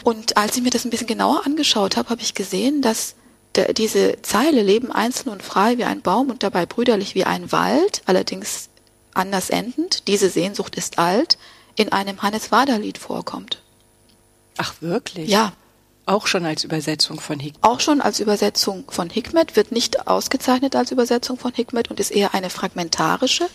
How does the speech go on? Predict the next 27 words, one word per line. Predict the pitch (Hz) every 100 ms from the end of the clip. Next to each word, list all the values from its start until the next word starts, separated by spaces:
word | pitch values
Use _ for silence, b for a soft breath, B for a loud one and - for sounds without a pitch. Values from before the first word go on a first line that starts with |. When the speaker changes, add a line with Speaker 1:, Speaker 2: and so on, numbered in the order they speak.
| -
Speaker 1:
Übersetzung | 247 285 302 339 269
Speaker 2:
Ja. | 294
Speaker 1:
tatsächlich. | 302 - 302 285 330 - B B B B B B B -
Aber | 214 220 220 220 b b b b b b b b b _ _ -
da | 220
frage | - 214 240
ich | 269
mich, | 269 - - - _ _ -
ist | 226 -
das | 254
nicht | 269
auch | 214 226
eine | 208
Entdeckung? | 196 175 185 311 403 _ -
Oder | 208 208
ist | 226 -
das | 240
nicht | 240 - -
ein | 196 226
wirksames | 247 269 254 226 -
Weitertragen? | 165 165 - 320 - 302 302 302 339 - -
Speaker 2:
Von | 180 156
Hannes | 160 147
Wader? | 165 165 160 -
Speaker 1:
Durch | 247 285 269
Hannes | 277 233 -
Wader | 185 190 285